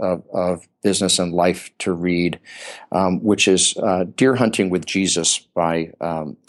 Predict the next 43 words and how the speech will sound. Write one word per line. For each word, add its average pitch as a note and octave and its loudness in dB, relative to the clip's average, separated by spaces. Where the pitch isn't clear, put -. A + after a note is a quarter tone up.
uh, G2 -4
Joe F#2 2
Badgent. F2 0
And, G#2+ 2
and C3 4
really F3+ 6
what, A2 4
um, F#2 -4
Deer A#2 0
Hunting G#2+ -2
with F2 -6
Jesus F#2+ -2
is F#2 -2
all F#2 2
about F2+ 2
i-, F#2 -4
is G2+ -2
a G#2+ 4
look A#2+ 2
at G#2+ -4
the G2 2
working F#2 0
class E2+ 0
in F#2+ -12
the F2+ -6
United F2 -4
States - -2
of F2 -4
America. E2+ 0
These C3 6
are - 2
the G2+ 2
great, G#2 2
you G#2 -4
know, F#2+ 0
beer A2 4
drinking, G2+ -2
NASCAR G2 0
loving, F2+ 0
church - -4
going, F#2+ 0
gun G#2 0
owning F#2+ -2